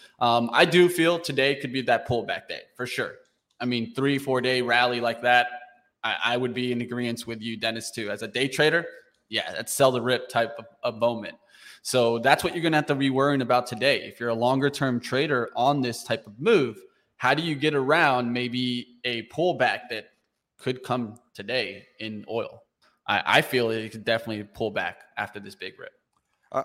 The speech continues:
Speaker 2: I think, you know, and may-, and, and I'm always buying dips and selling rips. This is just the way, you know, I operate here. So,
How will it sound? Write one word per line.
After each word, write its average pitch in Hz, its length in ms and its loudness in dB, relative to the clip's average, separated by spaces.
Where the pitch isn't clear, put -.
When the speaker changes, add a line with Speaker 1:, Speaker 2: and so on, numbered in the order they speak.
Speaker 2:
I 156 140 4
think, 196 440 -8
you 147 120 -6
know, 139 160 2
and 127 100 -2
may-, 135 240 -2
and, 131 260 -4
and 147 140 2
I'm 180 160 2
always 151 320 2
buying 87 360 -4
dips 82 280 -4
and 82 100 -16
selling 80 300 -8
rips. 73 260 -10
This 95 120 -8
is 95 80 -12
just 98 260 -10
the 95 80 -6
way, 92 300 4
you 90 60 0
know, 90 120 -2
I 85 140 2
operate 76 560 0
here. 78 280 -4
So, 87 520 0